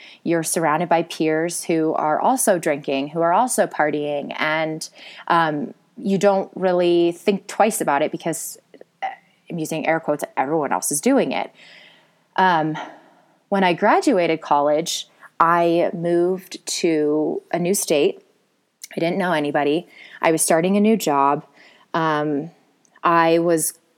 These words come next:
I've talked about this before, but I was going, I was kind of leading my life with this fear of, of not seeming intelligent or not seeming like I knew what I was doing.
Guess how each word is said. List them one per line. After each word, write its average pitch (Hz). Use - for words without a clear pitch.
I've 175
talked 190
about 170
this 160
before, 175
but 160
I 151
was 156
going, 226
I -
was 185
kind 247
of 208
leading 185
my 180
life 156
with 165
this 160
fear 170
of, 143
of 147
not 160
seeming 160
intelligent 190
or 170
not 160
seeming 156
like 151
I 147
knew 151
what 151
I 147
was 147
doing. 190